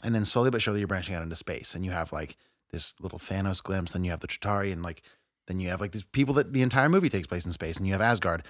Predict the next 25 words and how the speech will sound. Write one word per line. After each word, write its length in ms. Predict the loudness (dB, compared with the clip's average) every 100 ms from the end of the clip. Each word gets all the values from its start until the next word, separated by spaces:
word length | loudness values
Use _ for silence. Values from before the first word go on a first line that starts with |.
| -18 _ _
And 100 | 4
then 80 | 6
this 140 | 8
movie 160 | 8 6
brings 260 | 8 4 4
everything 520 | 0 4 2 2 0
back 440 | 0 -2 -2 -8 -14 _ -6
in 100 | -4
a 140 | -2 -2
tiny, 360 | -2 0 0 0
tiny 380 | -2 -4 -4
way. 320 | -2 -2 -4 -8 _ _ _ 2
And 100 | 4
it's 100 | 6
like 100 | 4
this 120 | 4
little 160 | 4
blip 320 | 4 4 4 4
out 140 | 4
of 60 | 4
nowhere 480 | 2 0 -2 -4 -8 _
that's 200 | -6 -4
just, 480 | -2 0 2 2 -2 _ _ _ _ _ _ -6
just 240 | -4 0
this. 420 | 4 4 4 0